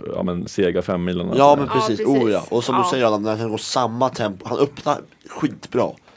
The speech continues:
Speaker 2: Man tänker, det här är Burmans lopp.
Speaker 1: Han ser pigg ut.
Speaker 2: Ja, problemet är att han håller ju samma, liksom, han går alltid på treans växel,
Speaker 1: Ja,
Speaker 2: oavsett om
Speaker 1: okej.
Speaker 2: det är hundra meter in eller om det är hundra meter kvar. Och så är han uppkäkad av övriga.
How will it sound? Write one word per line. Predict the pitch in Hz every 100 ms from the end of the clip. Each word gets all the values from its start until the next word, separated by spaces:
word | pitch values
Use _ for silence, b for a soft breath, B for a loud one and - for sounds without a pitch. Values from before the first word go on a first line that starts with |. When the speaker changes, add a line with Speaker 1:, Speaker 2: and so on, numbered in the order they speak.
| b
Speaker 2:
Man | 107
tänker, | 113 101 104
det |
här | 104 131 120 107
är | 104 98
Burmans | 98 95 92 95
lopp. | 104 - - -
Speaker 1:
Han | -
ser | 95
pigg | 107 95
ut. | 90 - -
Speaker 2:
Ja, | 135 123 80 117 120
problemet | 123 131 135 123
är | 113
att |
han | 117 120
håller | 131 120
ju | 113
samma, | - 113 113 123
liksom, | 113 -
han | 117
går | 113
alltid | 131 117 104 - 143 113
på | 113
treans | 110 110 107 107
växel, | 123 123 - 90
Speaker 1:
Ja, | 104
Speaker 2:
oavsett | 90 90
om | 87
Speaker 1:
okej. | 101
Speaker 2:
det | 110
är |
hundra | 131 113 107
meter | 104 98 113
in | 113
eller | 101
om | 104
det | 101
är |
hundra | 107 101
meter | 101 104
kvar. | - 107 80 - _ _ _ _ _ _ _ _
Och | -
så | -
är | 113
han | 107
uppkäkad | 101 - 110 107 101
av | 104
övriga. | 101 101